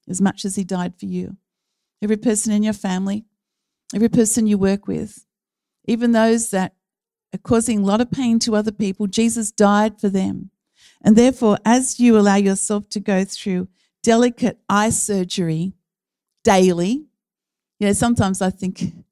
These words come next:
<laughs> I'd like to think, "Oh, yes, I had that delicate eye surgery twenty years ago and I've just been able to see perfectly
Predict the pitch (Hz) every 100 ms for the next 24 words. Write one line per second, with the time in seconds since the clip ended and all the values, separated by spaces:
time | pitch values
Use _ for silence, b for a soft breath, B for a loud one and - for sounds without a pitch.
0 | - - - - 220 208 208 208 220 214
1 | - 605 466 370 453 415 - 285 226 254
2 | - 220 208 208 196 190 - 190 185 190
3 | 190 - 226 220 196 185 196 180 175 180
4 | 185 180 - 170 160 156 170 - - -
5 | - - 95